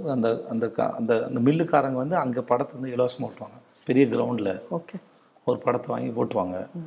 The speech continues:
Speaker 1: அதை போய் இப்ப வேடிக்கை பார்த்துட்டு வந்திருக்கேன்.
Speaker 2: ம்.
Speaker 1: So அது அந்த இடத்துல அது இருந்தது, அன்னைக்கு அப்படி இருந்தது.
Speaker 2: ம்.
Speaker 1: இந்த இடத்துல இப்படி இருக்கு, இன்னைக்கு இப்படி இருக்கிறாங்க. ஆனா பார்த்துட்டே இருக்காங்க, அவங்க இன்டராக்ட் பண்ணிட்டே இருக்காங்க, அவங்க அதை பயன்படுத்துறாங்க.
Speaker 2: ம்.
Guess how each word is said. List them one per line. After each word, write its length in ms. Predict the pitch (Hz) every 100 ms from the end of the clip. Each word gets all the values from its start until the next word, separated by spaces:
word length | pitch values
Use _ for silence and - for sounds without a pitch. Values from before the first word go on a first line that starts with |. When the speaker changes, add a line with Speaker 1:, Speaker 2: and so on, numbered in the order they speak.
| 160
Speaker 1:
அதை 180 | 123 120
போய் 120 | 143
இப்ப 140 | 127 123
வேடிக்கை 280 | 127 135 -
பார்த்துட்டு 280 | 101 - 101
வந்திருக்கேன். 420 | 92 - - - -
Speaker 2:
ம். 220 | 170 160 -
Speaker 1:
So 180 | - -
அது 240 | 139 180 233
அந்த 320 | 233 165 208
இடத்துல 160 | - 208
அது 300 | 226 160 202
இருந்தது, 280 | 190 214
அன்னைக்கு 280 | 240 196 185
அப்படி 180 | 165 156
இருந்தது. 280 | 175 131 - -
Speaker 2:
ம். 120 | 180 165 - - - -
Speaker 1:
இந்த 220 | - 185 202
இடத்துல 140 | 202
இப்படி 240 | 196 165
இருக்கு, 260 | 185 - 226
இன்னைக்கு 280 | 226 165 170
இப்படி 200 | 160 170
இருக்கிறாங்க. 360 | 147 123 107
ஆனா 180 | 123 160
பார்த்துட்டே 380 | 165 185 202 180
இருக்காங்க, 360 | 190 143 104 92 - - _ _ _ _
அவங்க 160 | - 156
இன்டராக்ட் 220 | 175 196 202
பண்ணிட்டே 240 | 196 165
இருக்காங்க, 460 | 160 165 160 160 -
அவங்க 180 | 143 165
அதை 100 | 139
பயன்படுத்துறாங்க. 720 | - 190 220 185 - 117 - - - _ _
Speaker 2:
ம். 120 | 165